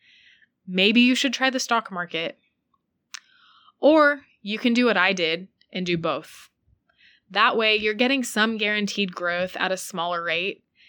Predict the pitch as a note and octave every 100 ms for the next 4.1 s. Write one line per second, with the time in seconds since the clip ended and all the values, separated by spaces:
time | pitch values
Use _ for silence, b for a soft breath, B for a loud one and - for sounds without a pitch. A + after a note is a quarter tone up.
0 | b G3 G3 - A#3 B3+ - C4 A#3+ -
1 | A3 A3 G#3+ G3 G3+ F3+ F#3+ F#3+ F#3 F3+
2 | F3+ F#3 F#3 F3+ F#3 - G3 F#3 F3+ F3
3 | G3 F3+ F#3 F#3 E3+ E3 E3 E3 - F3
4 | E3